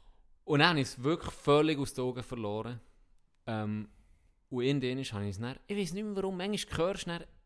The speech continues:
weil das Originallied von fifty Cent ist so schlecht. Es ist, äh,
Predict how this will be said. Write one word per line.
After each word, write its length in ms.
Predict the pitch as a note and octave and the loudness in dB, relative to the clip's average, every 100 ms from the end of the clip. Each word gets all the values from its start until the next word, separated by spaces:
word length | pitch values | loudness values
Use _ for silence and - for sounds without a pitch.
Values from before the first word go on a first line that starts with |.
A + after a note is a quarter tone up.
| _ _ | _ _
weil 140 | D3 | -4
das 180 | C#3 - | -2 2
Originallied 760 | D3+ C#3 C#3 D3 F#3 E3 E3 D3+ | 4 6 4 6 6 6 4 2
von 160 | - A#2 | -2 -4
fifty 400 | - C#3+ - B2+ | -2 -2 -2 -6
Cent 380 | - B2 C3 - | 0 -2 -2 -6
ist 440 | A2+ G#2+ - - | -4 -4 -4 -4
so 500 | A#2+ A2+ A#2 A#2 A#2 - | -2 0 0 -4 -12 -12
schlecht. 600 | - A#2+ F#2+ F#2 - - | -8 -6 -6 -8 -12 -12
Es 160 | A2+ | -8
ist, 160 | A2 - | -6 -6
äh, 320 | F#2+ F#2 | -6 -6